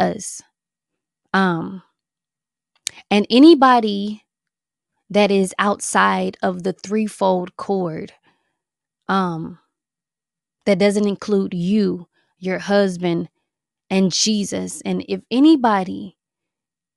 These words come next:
outside of that threefold cord, you know, causes something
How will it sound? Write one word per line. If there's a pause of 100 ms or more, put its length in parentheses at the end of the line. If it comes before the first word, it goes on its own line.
(160)
outside
of
that (120)
threefold
cord, (2000)
you
know, (300)
causes
something